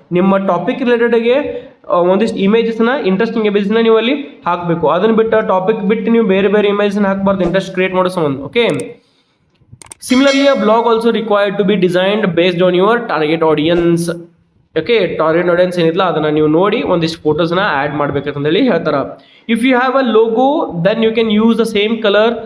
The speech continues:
palette for the content. It makes the blog visually appealing. Adding the right and original images to enhance your ideas is another good way to make it visually appealing and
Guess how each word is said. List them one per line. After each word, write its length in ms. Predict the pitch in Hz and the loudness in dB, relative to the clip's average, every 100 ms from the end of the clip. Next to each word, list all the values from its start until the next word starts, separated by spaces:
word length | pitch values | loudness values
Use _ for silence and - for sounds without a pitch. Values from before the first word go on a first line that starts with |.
| - - _ | -16 -20 _
palette 300 | 175 180 233 - - - - | -2 0 -2 -8 -14 -20 -2
for 180 | 185 170 | 0 0
the 120 | 180 | 0
content. 300 | 165 170 196 269 277 - - _ _ _ _ _ - 208 | -2 0 -2 -2 -6 -16 -20 _ _ _ _ _ -2 0
It 60 | |
makes 280 | 233 233 262 | 2 2 2
the 120 | 269 214 | 0 0
blog 480 | 220 233 233 196 170 | 2 0 -2 -2 0
visually 440 | 185 208 233 233 | 0 2 2 2
appealing. 520 | 240 - - 214 202 247 | 0 -2 -2 0 0 -2
Adding 580 | - 151 165 220 262 240 | -2 -4 -2 -2 0 0
the 260 | 240 233 | 0 0
right 300 | 165 196 247 | 0 -2 -4
and 340 | 175 190 202 175 | -4 -4 -2 0
original 280 | 170 180 214 | 2 2 0
images 340 | 190 190 190 170 | 0 0 -4 -6
to 100 | 185 165 | -4 -2
enhance 520 | 156 170 233 254 240 | -2 0 0 -2 -2
your 340 | 220 190 160 | 0 0 0
ideas 360 | 156 160 143 220 - - - - 196 | 0 0 0 -2 -6 -18 -20 -6 0
is 100 | 214 196 208 | 2 0 0
another 320 | 247 269 214 | 0 0 0
good 120 | 220 196 | 0 2
way 520 | 180 170 208 220 - | 2 2 0 -2 -2
to 100 | 240 214 | 0 2
make 240 | 240 233 | 0 -2
it 120 | 196 | -2
visually 560 | 180 170 180 214 214 254 254 - - - | -2 0 0 0 0 -2 -4 -12 -8 -6
appealing 440 | 185 254 196 180 - | -2 0 0 -2 -4
and 520 | 196 190 202 208 220 | -4 -2 0 -2 -4